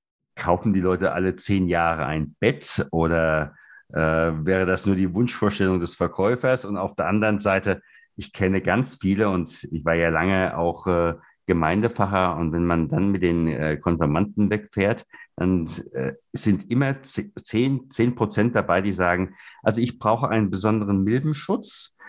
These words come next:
ich brauche“ und so weiter und so fort. Wie ist das?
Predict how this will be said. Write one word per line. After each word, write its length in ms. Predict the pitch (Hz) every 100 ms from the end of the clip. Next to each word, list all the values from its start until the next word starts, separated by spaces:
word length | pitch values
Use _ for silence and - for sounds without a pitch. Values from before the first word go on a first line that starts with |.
| -
ich 200 | - 107
brauche“ 420 | - 104 117 139 160
und 160 | 113
so 160 | 107 101
weiter 300 | 101 107 92
und 120 | 92
so 120 | 87
fort. 420 | 80 82 92 143 - - _
Wie 100 | 147
ist 180 | 214 -
das? 340 | - - -